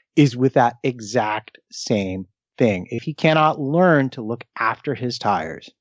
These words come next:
if he cannot be consistent enough with his braking and his steering inputs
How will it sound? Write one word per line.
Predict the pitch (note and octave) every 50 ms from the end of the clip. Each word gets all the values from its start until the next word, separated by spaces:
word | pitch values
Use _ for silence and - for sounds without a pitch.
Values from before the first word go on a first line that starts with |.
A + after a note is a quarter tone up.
| _ _ _ _ _ _ _ _ _ -
if | C3 -
he | C#3+ C#3
cannot | D#3+ D#3 D3 C#3+ B2+
be | C#3 C#3+
consistent | - - C3+ C3 - - - F3+ E3 - - E3+ D3
enough | D3 C#3+ B2+ A#2+ A#2 -
with | - A#2+
his | - B2+ A#2+ A2+
braking | B2 A#2+ A#2+ A2+ A#2 B2+ A2+ A2+ -
and | A#2+
his | A2+ A2 -
steering | - - - D#3+ D3+ C#3+ C3+ B2+ -
inputs | A#2+ A2+ G#2+ G#2+ _ - F2 - _ _